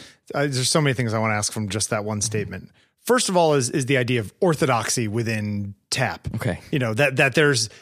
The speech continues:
Speaker 1: this is the correct way to tap.
Speaker 2: Mm-hmm.
Speaker 1: This is the way it's always been.
Speaker 2: Mm-hmm.
Speaker 1: What are you doing messing with tap and sticking tap inside of other dances or bringing other dance styles into tap?
Speaker 2: Yeah.
Speaker 1: I'm sure there's, that's a whole argument within
Speaker 2: Mm-hmm.
Speaker 1: the,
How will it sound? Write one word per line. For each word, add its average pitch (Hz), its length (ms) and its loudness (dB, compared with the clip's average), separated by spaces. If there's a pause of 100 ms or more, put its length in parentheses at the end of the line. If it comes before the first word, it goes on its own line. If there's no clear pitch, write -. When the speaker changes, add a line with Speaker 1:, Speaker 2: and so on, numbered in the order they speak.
(140)
Speaker 1:
this 135 200 0
is 147 140 0
the 143 80 0
correct - 380 -2
way 123 300 2
to 117 160 -2
tap. 113 340 0
Speaker 2:
Mm-hmm. 113 160 0 (340)
Speaker 1:
This 135 160 0
is 143 80 -2
the 139 80 0
way 131 160 4
it's 123 140 2
always 139 300 4
been. 123 520 0 (140)
Speaker 2:
Mm-hmm. 110 160 -2
Speaker 1:
What 147 100 2
are 147 40 2
you 143 100 2
doing 139 280 2
messing 123 300 0
with 117 80 -2
tap 120 300 -2
and 110 80 -4
sticking 120 320 -4
tap 117 320 -2
inside 113 260 -2
of 107 80 -4
other 113 160 -2
dances 113 480 -4 (240)
or 127 80 0
bringing 131 340 0
other 123 180 2
dance 113 260 -2
styles 117 280 0
into 117 160 -2
tap? 107 380 -2
Speaker 2:
Yeah. 113 240 -4
Speaker 1:
I'm 147 80 -2
sure 165 160 2
there's, 131 300 2
that's 127 320 0
a - 80 -2
whole 120 520 0
argument 120 420 0
within 110 200 0
Speaker 2:
Mm-hmm. 135 80 2 (100)
Speaker 1:
the, 139 120 -2